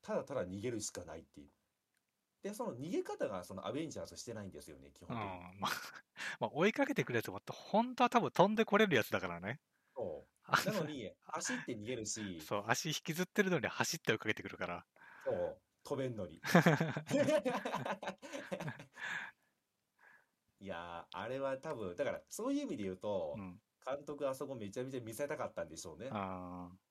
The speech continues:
Speaker 1: ていうのはね、なんか、こだわりを感じましたね。まあ、そういういいシーンだったなと思いますわ。
Speaker 2: あー。まあ、確かにあの、最初の、えーっと、ストレンジのね、死体が出てきた時から、して、死体がもうちょっとゾンビっぽかったもんね。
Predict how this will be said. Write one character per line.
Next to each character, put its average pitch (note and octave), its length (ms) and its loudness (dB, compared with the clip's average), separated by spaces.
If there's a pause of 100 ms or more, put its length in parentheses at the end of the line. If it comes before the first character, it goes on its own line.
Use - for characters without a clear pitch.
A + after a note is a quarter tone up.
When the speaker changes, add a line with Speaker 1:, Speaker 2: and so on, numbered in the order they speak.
(600)
Speaker 1:
て G3 80 -8
い F#3+ 80 -2
う F3+ 40 -2
の A#2+ 100 -4
は D#2+ 140 -6
ね、 D#2 400 -10
な F2+ 100 -10
ん E2 80 -14
か、 - 240 -14 (460)
こ C#3+ 100 4
だ F3 100 4
わ F3 60 4
り E3 120 -2
を D3+ 60 2
感 C#3+ 240 -4
じ B2+ 140 -6
ま A2 100 -4
し - 80 -4
た - 100 -8
ね。 D2+ 100 -18 (1400)
ま B2+ 100 -2
あ、 - 20 -8
そ D3+ 140 0
う D3+ 40 2
い D3 60 0
う - 20 -4
い D3+ 140 -2
い B2+ 40 0
シ A2 160 -4
ー G#2+ 40 -4
ン G#2 60 -6
だ F2+ 100 0
っ - 40 -6
た F2+ 100 -6
な F2+ 120 -6
と - 80 -8
思 E2+ 100 -6
い F2 60 -8
ま F2+ 80 -8
す - 100 -10
わ。 F2 100 -8 (100)
Speaker 2:
あ G#2 60 -6
ー。 - 20 -4
ま F#2 520 -6 (380)
あ、 C#3+ 60 -8
確 - 160 -6
か - 120 0
に G#2+ 60 2
あ G2+ 100 0
の、 G2+ 80 -4
最 G#3+ 260 2
初 A3+ 140 -2
の、 G3 280 2 (580)
え G#2+ 160 -2
ー - 20 -2
っ - 40 -20 (160)
と、 G#2 120 -4
ス - 80 -8
ト G3+ 80 2
レ A3 120 4
ン G#3+ 60 2
ジ G#2+ 80 0
の F3 80 -4
ね、 F2+ 100 -8
死 - 100 -6
体 F3 200 4
が F3 100 2
出 F3 100 2
て F#3+ 80 6
き - 80 -10
た G2 120 -4
時 - 160 -6
か G#2+ 120 0
ら、 F#2 280 0 (680)
し - 100 -8
て、 F#3 220 2
死 - 80 -8
体 F#3+ 180 6
が F#3 100 4
も F#3 120 2
う E3 40 0
ち - 80 -2
ょ - 20 2
っ - 20 2
と A#2 100 2
ゾ C3 160 6
ン F3 60 0
ビ G3 80 2
っ - 20 -20
ぽ - 80 2
か F#3+ 80 8
っ C#3+ 60 6
た G2 100 -4
も E2+ 100 -6
ん F2 40 -10
ね。 F2+ 160 -8